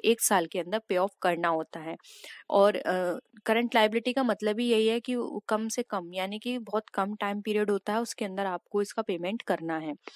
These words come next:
तो देखिए bills payable ये, ये होते हैं हमारे वन year के, वन ईयर तक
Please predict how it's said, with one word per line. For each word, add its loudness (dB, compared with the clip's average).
तो 2
देखिए 2
bills 4
payable 2
ये, -2
ये -2
होते -2
हैं 0
हमारे -2
वन 0
year -4
के, -4
वन 6
ईयर 0
तक -4